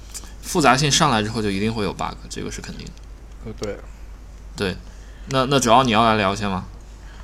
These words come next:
Speaker 2: 我的话，其实我自己完整的开源项目其实是没有的，我主要都是在做一些贡献。然后的话，我觉得其实做贡献的其实是一个很简单的一个东西，就是说是，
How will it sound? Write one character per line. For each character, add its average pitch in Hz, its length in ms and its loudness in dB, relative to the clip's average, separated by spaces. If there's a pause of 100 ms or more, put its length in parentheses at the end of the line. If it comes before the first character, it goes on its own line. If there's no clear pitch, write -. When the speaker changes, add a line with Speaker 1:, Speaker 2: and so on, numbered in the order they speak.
(640)
Speaker 2:
我 131 540 4
的 151 120 8
话， 214 160 6
其 202 200 0
实 208 140 2
我 185 260 4
自 202 200 -4
己 131 220 0
完 113 200 4
整 143 140 -2
的 110 80 -4
开 131 180 2
源 131 120 2
项 147 160 -2
目 123 80 -4
其 120 180 -4
实 120 140 0
是 123 140 -6
没 120 140 -4
有 113 220 -2
的， 101 100 -2
我 101 240 0
主 120 140 -4
要 104 120 0
都 117 100 0
是 117 200 -4
在 113 300 0
做 113 300 -2
一 113 60 -4
些 110 260 -2
贡 143 240 -6
献。 127 200 -2 (440)
然 123 120 4
后 139 200 4
的 139 40 4
话， 147 160 6
我 135 220 6
觉 123 140 2
得 196 120 4
其 180 160 0
实 190 140 4
做 185 180 2
贡 175 220 -2
献 170 140 2
的 151 40 0
其 147 200 0
实 151 200 2
是 143 160 0
一 123 80 0
个 143 140 2
很 139 160 0
简 143 180 0
单 101 160 0
的 107 120 0
一 - 20 0
个 107 100 0
东 107 140 -2
西， 107 160 -4
就 104 180 -4
是 101 80 -4
说 104 160 -2
是， 101 240 -2